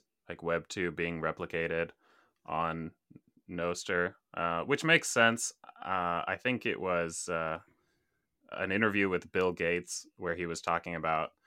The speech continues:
the internet and how the first use cases are gonna be, like, like, putting a newspaper online or, or putting radio online. And, uh, I think, uh, David Letterman,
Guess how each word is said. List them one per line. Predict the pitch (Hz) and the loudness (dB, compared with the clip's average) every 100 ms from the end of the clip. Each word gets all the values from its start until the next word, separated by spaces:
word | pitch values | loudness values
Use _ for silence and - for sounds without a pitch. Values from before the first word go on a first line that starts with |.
| _ _ | _ _
the | 80 | -4
internet | 85 85 85 82 82 | 0 0 0 0 0
and | 78 | -2
how | 82 80 | -2 -2
the | 78 | -2
first | 82 87 82 - | -4 -4 -4 -6
use | 82 - | -8 -8
cases | - 82 - 82 | -6 -6 -6 -8
are | 80 | -6
gonna | 78 80 78 | -4 -4 -4
be, | 80 80 78 | -6 -8 -6
like, | 76 76 _ _ _ _ _ _ _ _ - | -6 -8 _ _ _ _ _ _ _ _ -10
like, | 78 76 - | -8 -8 -4
putting | 101 95 92 92 - _ _ _ _ _ _ _ _ - | -2 0 -2 -6 -12 _ _ _ _ _ _ _ _ -6
a | |
newspaper | 92 120 127 - 90 - 78 76 - | 2 4 4 4 0 2 0 0 0
online | 80 85 85 90 85 80 71 | 0 2 4 4 6 2 -2
or, | 78 76 78 _ _ - | -4 -4 -6 _ _ -10
or | 76 | -6
putting | - 90 82 | -2 -2 0
radio | 87 95 90 80 78 | 2 2 2 0 0
online. | 85 82 82 85 82 78 71 | 0 0 0 2 2 0 -6
And, | 71 76 71 | -6 -6 -4
uh, | 78 73 76 - - | -4 -4 -6 -8 -8
I | |
think, | 90 92 85 - | -4 -2 -4 -2
uh, | 85 80 90 | 0 0 0
David | 104 90 87 | 2 2 2
Letterman, | 87 85 82 80 | 2 2 2 -4